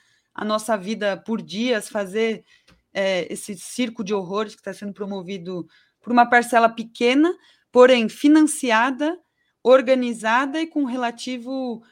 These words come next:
vigor político, digamos assim, que foi a rua nos últimos dias. Isso tudo a gente vai ter que enfrentar, inclusive do ponto de vista do governo, de como ver-, é, governar, et cetera. Eu acho que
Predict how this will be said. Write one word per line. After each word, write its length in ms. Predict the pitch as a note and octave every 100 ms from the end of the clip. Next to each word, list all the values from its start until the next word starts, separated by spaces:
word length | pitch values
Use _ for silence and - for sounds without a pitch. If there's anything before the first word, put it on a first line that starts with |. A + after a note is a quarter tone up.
| _ _
vigor 540 | F#3 A3+ E3+ A3+ C4+ -
político, 420 | A#3 G#3+ A3+ -
digamos 280 | G3+ G#3+ G#3+
assim, 280 | A3 B3 B3+
que 60 |
foi 180 | - C4+
a 100 | C#4+
rua 320 | C4 B3 B3
nos 200 | B3 B3
últimos 420 | B3 A#3 B3+ C4+
dias. 380 | G#3 G#3 E3+ - _ _ _ _ _ _ _ _ -
Isso 280 | E4+ F#4 F4+
tudo 240 | C4+ G#4
a 80 | A#4+
gente 160 | D#4+ C#4+
vai 120 | C#4
ter 100 | C#4+
que 100 | D#4+
enfrentar, 560 | E4 F4+ A4+ G#4 C#4
inclusive 420 | C4 A#3 G3 A3 A#3
do 60 |
ponto 160 | A3+ C#4
de 60 |
vista 180 | C4+ C#4
do 100 | C4
governo, 540 | C#4 E4 B3+ A#3+ A3+ F3
de 80 |
como 300 | - G3+ G#3+
ver-, 300 | G#3 A3 A3+ -
é, 180 | G3+ F#3+
governar, 520 | G3 G3 A3+ A3 A3
et 100 | A3+
cetera. 400 | C4+ G#3+ - E3+ _ - _ _ -
Eu 180 | C4 C#4+
acho 340 | C4 E4 -
que 440 | A#3 - C#4 E4